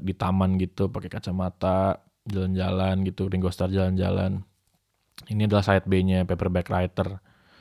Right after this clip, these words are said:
Eh, Rain ini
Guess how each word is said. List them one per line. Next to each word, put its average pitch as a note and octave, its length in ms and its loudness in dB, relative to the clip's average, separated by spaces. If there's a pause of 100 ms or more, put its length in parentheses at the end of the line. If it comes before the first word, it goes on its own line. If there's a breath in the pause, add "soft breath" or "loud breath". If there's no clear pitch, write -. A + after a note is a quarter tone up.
(680 soft breath)
Eh, F#2+ 500 4 (300)
Rain G2 320 4
ini A#2 560 4